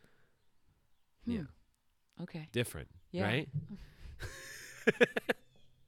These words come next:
Speaker 2: And, like, you know, like, you, you think of, like, cookware as, like, probably the staple cookware in American households is, like, a toaster.
Speaker 1: Mm-hmm.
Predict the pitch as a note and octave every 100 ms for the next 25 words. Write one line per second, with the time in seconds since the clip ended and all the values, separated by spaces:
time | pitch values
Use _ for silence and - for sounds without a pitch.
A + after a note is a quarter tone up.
0 | - - F#3+ - - - - F#3 F3+ D#3
1 | C#3+ F3 E3+ D#3 B2+ C#3 A#2+ C3 C3+ C3+
2 | D3 C3+ A2 G2+ - C#3 - G#2 F#2+ F2+
3 | F#2+ F2+ - - - _ - A2 G#2 G2
4 | F2+ - - A2+ G#2+ G#2+ - G#2+ - G#2
5 | G2 F#2+ F#2 F#2 F2+ F#2 F2 F2+ - E2+
6 | D#2+ D#2 E2 C#2+ C#2+ _ _ _ - F#2
7 | E2 - C#2 D2+ _ - D3+ D3+ D3